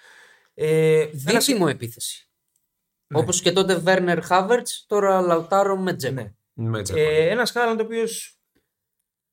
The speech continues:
Speaker 1: καλός ήταν, απλά
Speaker 3: Καλός ήταν, πολύ
Speaker 2: Πολύ
Speaker 1: θα
Speaker 3: καλός.
Speaker 2: καλός.
Speaker 1: μπορούσε να κάνει καλύτερα τελειώματα.
Speaker 3: Το πρώτο. Το πρώτο
Speaker 1: Το
Speaker 3: θα
Speaker 1: πρώτο
Speaker 3: μπορούσε να είναι
Speaker 1: σίγουρα.
Speaker 3: πολύ
Speaker 2: Το πρώτο
Speaker 3: καλύτερο.
Speaker 2: μπορούσε να
Speaker 3: Το
Speaker 2: το
Speaker 3: κάνει
Speaker 2: κάνει.
Speaker 3: πάνω στον
Speaker 1: Το
Speaker 3: Κουρτουά.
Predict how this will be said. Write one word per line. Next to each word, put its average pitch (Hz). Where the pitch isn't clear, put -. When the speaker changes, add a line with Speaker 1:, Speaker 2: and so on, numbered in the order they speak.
Speaker 1:
καλός 330
ήταν, 135
απλά 277
Speaker 3:
Καλός 269
ήταν, -
πολύ 131
Speaker 2:
Πολύ 135
Speaker 1:
θα 127
Speaker 3:
καλός. 214
Speaker 2:
καλός. 285
Speaker 1:
μπορούσε 233
να 285
κάνει 190
καλύτερα 139
τελειώματα. 104
Speaker 3:
Το 143
πρώτο. 156
Το 147
πρώτο 170
Speaker 1:
Το 175
Speaker 3:
θα 170
Speaker 1:
πρώτο -
Speaker 3:
μπορούσε 165
να 160
είναι 151
Speaker 1:
σίγουρα. -
Speaker 3:
πολύ 151
Speaker 2:
Το 143
πρώτο 139
Speaker 3:
καλύτερο. 170
Speaker 2:
μπορούσε 175
να 175
Speaker 3:
Το -
Speaker 2:
το 131
Speaker 3:
κάνει 175
Speaker 2:
κάνει. 175
Speaker 3:
πάνω 175
στον 156
Speaker 1:
Το 135
Speaker 3:
Κουρτουά. 127